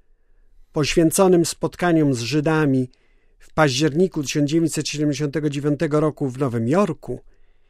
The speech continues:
i w czerwcu roku następnego w Paryżu, wspomniałem, że papież nieraz nawiązywał do słów, które wypowiedział,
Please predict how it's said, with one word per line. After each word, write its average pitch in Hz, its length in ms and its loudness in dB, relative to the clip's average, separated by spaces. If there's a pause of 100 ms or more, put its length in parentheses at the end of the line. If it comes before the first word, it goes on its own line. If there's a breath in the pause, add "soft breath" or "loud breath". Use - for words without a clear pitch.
(460)
i 151 100 -2
w - 100 -14
czerwcu 170 480 0
roku 131 220 -4
następnego 135 640 -2
w - 80 -14
Paryżu, 123 580 -2 (960)
wspomniałem, 147 960 2 (500)
że 160 180 0
papież 175 540 0
nieraz 262 360 4
nawiązywał 165 640 2
do 117 140 -4
słów, - 480 -2 (720)
które 277 340 2
wypowiedział, 151 840 0